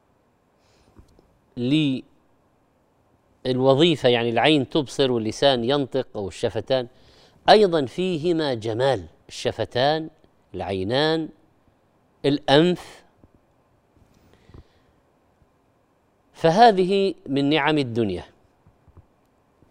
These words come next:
لما عدد نعما في البدن، عدد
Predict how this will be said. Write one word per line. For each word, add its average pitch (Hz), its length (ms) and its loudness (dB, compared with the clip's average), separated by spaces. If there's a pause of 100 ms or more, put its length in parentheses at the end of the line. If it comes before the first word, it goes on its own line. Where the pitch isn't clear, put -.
(720)
لما 160 240 6
عدد 196 440 4 (1000)
نعما 147 800 4 (640)
في - 160 -2
البدن، 147 600 0 (1400)
عدد 131 720 2